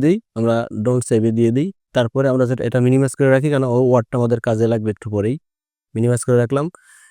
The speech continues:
এখন দেখেন আমরা যেটা দেখাবো প্রথম একটা হচ্ছে ওপেন করি, এটা হচ্ছে হাতে লেখা। অর্থাৎ হাতে লেখা একটা কাগজ থেকে আপনি কীভাবে কম্পিউটার টাইপে কনভার্ট করবেন, আপনার কোনো প্রকারের টাইপ হাতে করতে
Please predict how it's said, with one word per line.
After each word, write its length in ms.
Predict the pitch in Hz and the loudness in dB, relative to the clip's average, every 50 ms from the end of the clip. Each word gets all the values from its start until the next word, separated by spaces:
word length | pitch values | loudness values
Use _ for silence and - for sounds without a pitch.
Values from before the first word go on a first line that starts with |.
| _ _ 123 | _ _ -4
এখন 140 | 127 147 156 151 | 0 2 2 2
দেখেন 200 | 151 143 175 175 170 135 117 | 2 2 2 0 0 0 2
আমরা 140 | 127 131 139 127 123 | 2 4 4 4 2
যেটা 180 | 135 127 143 135 127 | 0 0 0 0 0
দেখাবো 240 | 131 123 139 143 151 143 - | 0 2 2 0 0 0 -2
প্রথম 220 | 139 135 - 175 180 - 123 123 | -4 -4 -2 -2 0 0 0 -2
একটা 220 | - _ - 135 131 | -2 _ -4 -4 -4
হচ্ছে 240 | 135 127 - - 170 190 240 - _ _ _ _ _ _ _ _ _ _ _ _ _ - | -4 -4 -4 -2 -2 -2 -2 -4 _ _ _ _ _ _ _ _ _ _ _ _ _ -8
ওপেন 220 | 110 117 135 139 135 131 | -4 -2 0 0 0 0
করি, 140 | 147 151 151 135 120 | 0 0 0 0 0
এটা 100 | - 139 139 | 0 0 -2
হচ্ছে 160 | 131 - 135 113 - | -2 -2 -4 -4 -4
হাতে 220 | 110 104 - - 139 135 | -4 -4 0 0 0 0
লেখা। 220 | 120 98 - 95 73 - - - _ - | 0 -2 -4 -6 -10 -12 -16 -18 _ -12
অর্থাৎ 220 | 107 - 139 127 - - | -8 -8 -8 -8 -6 -8
হাতে 220 | 101 - - 143 139 131 | -8 -4 -2 0 2 2
লেখা 200 | 120 110 - 123 127 131 | 0 0 0 -2 -2 -2
একটা 140 | - 147 139 - | -2 -4 -4 -2
কাগজ 260 | 131 110 110 117 117 - - - | 0 0 0 0 -2 -4 -4 -4
থেকে 160 | 139 135 160 147 | -4 -2 -2 -2
আপনি 120 | 123 120 117 - | -2 -2 -2 0
কীভাবে 260 | 123 117 120 131 156 180 202 - _ _ _ _ _ _ _ - | 0 2 2 2 0 -2 -2 -6 _ _ _ _ _ _ _ -2
কম্পিউটার 480 | 135 127 131 127 156 156 147 - 175 165 - _ - | 0 0 2 2 2 2 4 4 4 2 2 _ 0
টাইপে 260 | 131 127 127 - 156 143 - | 0 0 2 0 -2 0 0
কনভার্ট 280 | 135 131 131 135 135 - - | 0 0 0 0 -2 -2 0
করবেন, 240 | 151 147 143 165 185 196 160 117 104 | 0 0 2 0 -2 -2 -4 -4 -4
আপনার 200 | - - 123 117 113 - | -4 -4 -4 -4 -4 -2
কোনো 140 | 135 135 143 139 - | -2 -2 -2 -2 -2
প্রকারের 380 | 143 139 - 147 147 160 175 170 - - 131 | -4 -4 -2 -2 0 0 -2 -2 -4 -2 0
টাইপ 180 | 127 135 139 - - | 0 0 0 -2 -6
হাতে 200 | 107 95 - 127 120 - | -8 -6 -6 -6 -4 -4
করতে 180 | 117 101 - | -6 -6 -4